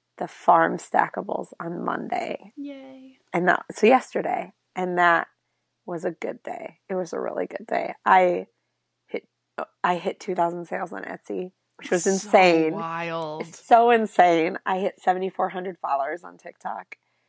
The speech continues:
Speaker 1: and I'm at twenty-five hundred followers on Instagram. So, like,
Speaker 2: It's crazy.
Speaker 1: it's been, it's been good.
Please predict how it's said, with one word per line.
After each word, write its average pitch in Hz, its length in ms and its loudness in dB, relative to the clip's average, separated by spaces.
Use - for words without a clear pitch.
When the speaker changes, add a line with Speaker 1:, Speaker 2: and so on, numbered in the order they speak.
Speaker 1:
and 175 180 -4
I'm 175 200 -2
at - 180 -10
twenty-five 175 580 -6
hundred - 260 -14
followers - 460 -6
on - 320 -16
Instagram. - 520 -8
So, - 260 2
like, - 360 4
Speaker 2:
It's - 100 -20
crazy. 170 500 -20
Speaker 1:
it's 202 240 -2
been, 180 520 -6
it's - 200 -16
been 202 220 -10
good. - 340 -4